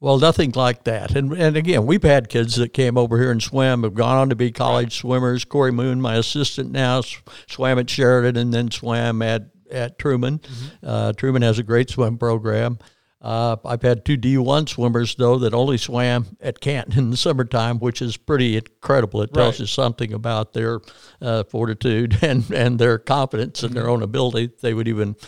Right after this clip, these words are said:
Speaker 1: attempt to do that. But for us, we practice, uh, we've always practiced over the noon hour, and that used to be the sole practice that we had.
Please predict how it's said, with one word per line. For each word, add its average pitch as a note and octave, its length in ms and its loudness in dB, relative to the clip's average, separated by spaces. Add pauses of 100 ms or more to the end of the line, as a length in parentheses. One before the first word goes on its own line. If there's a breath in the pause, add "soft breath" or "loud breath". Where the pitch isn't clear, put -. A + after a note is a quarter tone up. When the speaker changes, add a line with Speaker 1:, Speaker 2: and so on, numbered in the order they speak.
(120)
Speaker 1:
attempt C#3 380 2
to C3+ 80 -2
do A#2+ 180 4
that. A2 280 4
But C3 180 0
for - 400 4
us, A3 180 6
we G3 160 4
practice, D#3+ 640 2
uh, C3 480 2
we've D3 240 -4
always G3+ 220 4
practiced C#3 320 2
over B2+ 180 2
the A2+ 60 0
noon C#3+ 180 2
hour, A2+ 180 2
and B2 120 0
that C3+ 140 0
used B2+ 240 -4
to - 40 -12
be B2+ 80 -2
the A#2 160 -2
sole C#3 380 -2
practice A2+ 480 -6
that - 60 -10
we A#2+ 180 -6
had. G#2+ 320 -4